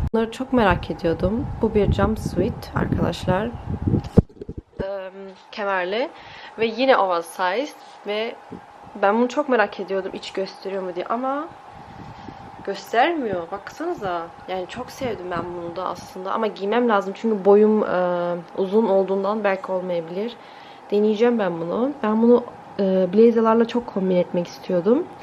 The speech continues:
Şöyle gördüğünüz üzere. Ve bunun kumaşı çok severim ben böyle kumaşları. Bayağıdır böyle kumaş almamıştım. Gözükmüyor değil mi şu an?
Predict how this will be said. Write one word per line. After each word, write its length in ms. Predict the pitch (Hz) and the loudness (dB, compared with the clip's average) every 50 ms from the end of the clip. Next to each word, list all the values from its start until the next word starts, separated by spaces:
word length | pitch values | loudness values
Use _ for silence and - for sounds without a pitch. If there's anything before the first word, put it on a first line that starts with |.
| - - - - - - - - - - - | -18 -18 -18 -18 -16 -16 -14 -14 -16 -16 -16
Şöyle 400 | - - 214 202 196 190 185 190 | -12 -8 -6 -4 -4 -2 -4 -4
gördüğünüz 560 | 170 190 190 185 185 180 185 185 185 - - | 0 2 2 4 4 4 4 2 2 2 0
üzere. 520 | - 165 160 170 170 170 165 185 190 196 185 180 | -2 -2 0 2 2 2 2 2 2 2 2 4
Ve 240 | 208 226 277 370 349 - - | 4 6 6 4 4 2 4
bunun 160 | 254 262 254 | 4 4 4
kumaşı 640 | - - - 240 240 247 240 - - - 269 269 269 262 - - | 4 2 2 4 4 6 4 2 2 0 0 -2 -2 -2 -4 -6
çok 240 | - - 254 254 - | 0 2 2 2 4
severim 460 | - - 220 202 190 185 180 180 180 | 2 2 4 6 6 6 6 6 4
ben 200 | 180 175 170 170 | 4 4 2 4
böyle 180 | 180 175 170 165 | 4 4 4 2
kumaşları. 800 | 170 - - 180 175 180 - - - 175 180 208 226 240 233 220 | 0 -2 0 0 0 0 -2 -4 -2 0 2 2 2 2 4 4
Bayağıdır 380 | 214 220 226 220 220 202 190 | 6 6 6 6 4 2 4
böyle 160 | 208 202 196 | 4 2 2
kumaş 340 | 190 - - 208 208 190 - - | 0 -2 0 0 0 0 2 2
almamıştım. 720 | - 180 196 208 202 190 175 165 - - - - 202 196 | 4 4 4 4 2 2 0 -2 -4 -8 -8 -6 -6 -4
Gözükmüyor 500 | 180 185 - 190 190 - - 156 151 151 | -4 -4 -4 -4 -6 -4 -6 -6 -4 -2
değil 120 | 165 185 185 | -2 -2 0
mi 80 | - | 0
şu 180 | - - - 160 | -2 -2 -4 -4
an? 100 | 151 | -4